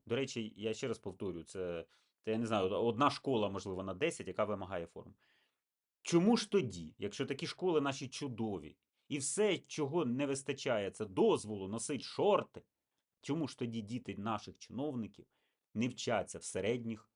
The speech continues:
звичайних школах, а ходять в закриті ліцеї, в приватні коледжі, ну, а хто побагатше, відправляє дітей за кордон? Там, де форма є і буде,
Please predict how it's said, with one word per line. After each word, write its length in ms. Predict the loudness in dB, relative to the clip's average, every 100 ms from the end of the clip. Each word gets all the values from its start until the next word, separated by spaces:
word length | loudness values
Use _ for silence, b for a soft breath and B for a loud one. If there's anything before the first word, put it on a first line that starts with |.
| _ _ _ _
звичайних 640 | -6 -4 0 2 2 0 -4
школах, 600 | -8 -6 -4 -4 -6 -14 _ _ _ _
а 80 | -10
ходять 360 | -4 -2 -2 -4
в 40 |
закриті 420 | -6 -6 -8 -8
ліцеї, 640 | -12 -8 -4 -2 -2 -6 -12 _ _
в 60 | -8
приватні 480 | -2 0 0 -2 -8
коледжі, 600 | -4 -2 -2 -6 -8 -10 _ _ _ _ _
ну, 220 | -4 -2 -2
а 100 | -4
хто 180 | -4 -6
побагатше, 580 | -2 -2 0 -4 -4
відправляє 540 | -10 -8 -8 -4 -4 -4
дітей 420 | -8 -10 -10 -10 _ _ _
за 160 | -16 -14
кордон? 460 | -12 -14 -16 -20 -20 _ _ _ _ _ _ _ _
Там, 400 | 2 4 2 -4 -16 _ -14
де 160 | -10 -8
форма 520 | -2 0 0 -2 -12 _ _ _ _
є 420 | -14 -10 -10 -10 -16 _ _ _ _ _ _ _ _
і 140 | -6 -2
буде, 460 | 0 -2 -2 -8